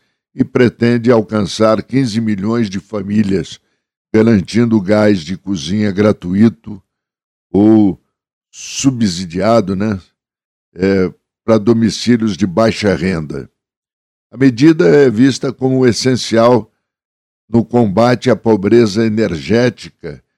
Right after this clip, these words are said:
e no alívio do custo de vida. Já na segurança pública, o,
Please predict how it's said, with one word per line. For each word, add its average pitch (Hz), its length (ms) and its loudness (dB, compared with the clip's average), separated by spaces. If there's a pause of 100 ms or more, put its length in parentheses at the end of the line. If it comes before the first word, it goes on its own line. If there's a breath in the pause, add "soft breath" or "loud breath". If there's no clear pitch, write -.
(260)
e 110 100 -2
no 120 220 2
alívio 123 640 2
do 110 200 -6
custo 131 500 0
de 120 140 2
vida. 123 520 2 (600)
Já 104 320 -4
na 127 160 -4
segurança 113 720 -6
pública, 135 560 -8
o, 120 340 -4